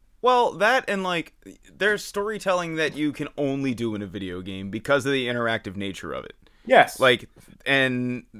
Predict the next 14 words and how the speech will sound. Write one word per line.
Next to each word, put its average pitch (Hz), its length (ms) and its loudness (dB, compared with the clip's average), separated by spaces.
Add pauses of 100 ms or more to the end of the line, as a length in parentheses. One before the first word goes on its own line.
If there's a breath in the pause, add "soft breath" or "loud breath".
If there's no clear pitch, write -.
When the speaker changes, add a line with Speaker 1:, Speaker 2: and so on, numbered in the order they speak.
(140)
Speaker 1:
that 160 340 6
is 165 280 0 (100)
always 170 520 4
going 151 240 2
to 139 80 -2
be 127 560 -2 (560)
extremely 165 580 0
difficult 147 560 -2
to 120 60 -12
try 131 340 4
to 117 520 -4 (1200)
register 135 560 2
onto 113 220 0
film, 92 380 -8